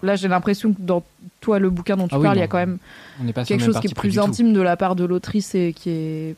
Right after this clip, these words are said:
Speaker 1: peut-être plus prudent dans, euh, sa façon et qui est m-, moins, euh, enfin, je,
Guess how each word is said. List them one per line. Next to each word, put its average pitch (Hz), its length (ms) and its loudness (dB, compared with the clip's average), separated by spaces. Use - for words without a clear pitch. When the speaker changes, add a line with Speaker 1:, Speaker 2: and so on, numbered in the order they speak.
Speaker 1:
peut-être 170 160 -6
plus - 120 -12
prudent 208 400 2
dans, 175 260 0
euh, 165 100 0
sa 170 140 -6
façon 180 400 -2
et 175 60 -2
qui 180 100 -4
est 170 40 0
m-, 170 120 -4
moins, 185 340 2
euh, 160 260 2
enfin, 180 80 2
je, 175 140 -4